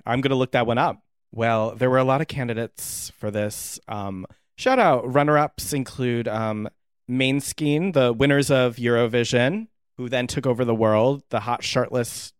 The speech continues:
group, co-ed group. Uh, Giuseppe from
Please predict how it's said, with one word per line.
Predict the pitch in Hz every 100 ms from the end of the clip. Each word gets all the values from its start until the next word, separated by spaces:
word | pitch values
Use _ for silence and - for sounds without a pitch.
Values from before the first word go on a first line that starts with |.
| _ _
group, | 120 120 139 - - _ -
co-ed | 135 127 127
group. | 123 139 - - _ _
Uh, | 127 120 113 113 - 135
Giuseppe | - 151 - 285 - 107 104 147 - _ _
from | 127 113 107